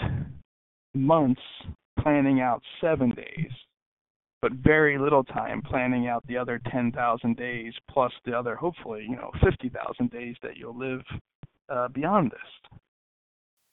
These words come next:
If you just take maybe five minutes a day to think towards, "How can I get there?"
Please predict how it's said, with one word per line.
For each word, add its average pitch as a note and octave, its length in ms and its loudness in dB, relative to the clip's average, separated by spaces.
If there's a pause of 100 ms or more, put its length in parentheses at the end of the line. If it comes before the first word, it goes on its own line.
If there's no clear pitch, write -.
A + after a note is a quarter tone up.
(2750)
If C3+ 120 -2
you C#3 60 -8
just - 120 -12
take C3+ 180 -6
maybe B2+ 300 2
five C3 280 -6
minutes C3 300 -2
a - 40 -8
day B2+ 560 -12
to - 220 -6
think C#3 220 0
towards, C3 440 -4 (520)
"How C#3+ 220 -2
can C#3+ 260 2
I A#2+ 140 -2
get C#3+ 280 -8
there?" G2+ 420 -10